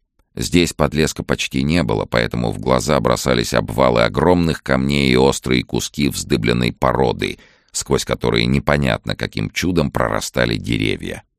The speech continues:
Машина медленно поднималась на холм, минуя один поворот за другим. На каждом зигзаге стояла новая скульптура собаки. Они были разные, но везде неистовый скульптор мастерски передал посетителю ощущение грозящей опасности.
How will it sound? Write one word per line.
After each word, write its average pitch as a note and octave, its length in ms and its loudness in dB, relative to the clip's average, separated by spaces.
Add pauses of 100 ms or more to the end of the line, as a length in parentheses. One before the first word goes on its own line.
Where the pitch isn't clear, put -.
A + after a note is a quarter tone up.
(200)
Машина F2 540 4
медленно F2 720 4
поднималась C#2+ 760 2
на C#2 120 2
холм, B1+ 500 0
минуя B1+ 540 2
один A#1+ 320 0
поворот A#1+ 480 0
за A1+ 120 -4
другим. A1+ 680 -2
На D2+ 220 0
каждом C#2 440 2
зигзаге A#1+ 600 0
стояла C2+ 420 2
новая C2 540 4
скульптура A1+ 600 -4
собаки. G1+ 680 -4 (320)
Они A2 220 0
были A#2+ 200 4
разные, F2+ 600 2
но C2 140 4
везде C2 440 2
неистовый D2+ 640 2
скульптор E2+ 600 0
мастерски D#2+ 840 0
передал B1+ 520 2
посетителю B1+ 720 -2
ощущение B1 680 -2
грозящей A1+ 720 0
опасности. - 760 -8